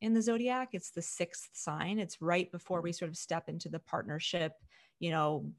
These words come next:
greater cosmos landscape of Libra and Scorpio and all the way through to Pisces. And so for me, it's always been this sign where it's kind of the, the last moment that we have to ourselves, like, unto ourselves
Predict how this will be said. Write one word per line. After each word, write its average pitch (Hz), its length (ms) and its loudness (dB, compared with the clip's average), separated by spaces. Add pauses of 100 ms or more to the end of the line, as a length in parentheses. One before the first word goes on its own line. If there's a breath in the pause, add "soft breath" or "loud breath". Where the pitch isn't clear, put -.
greater 165 360 6
cosmos 156 800 4
landscape 147 500 0
of 190 140 -4
Libra 220 320 4
and 185 160 2
Scorpio 190 680 6
and 151 320 0
all 156 220 6
the 165 60 2
way 143 140 4
through 170 240 -4
to - 120 -14
Pisces. 160 640 -4
And 180 160 -2
so 208 420 2 (580 loud breath)
for 247 120 4
me, 269 140 6
it's 381 220 4
always 214 260 6
been 196 180 4
this 185 160 4
sign 180 460 4
where 160 600 6
it's 175 140 -4
kind 220 180 0
of 233 80 4
the, 175 220 2 (200)
the 170 80 2
last 170 400 4
moment 175 320 2
that - 100 0
we 175 80 0
have 165 300 0
to 170 120 -2
ourselves, 160 800 2
like, 151 240 -2
unto 185 420 6
ourselves 269 760 4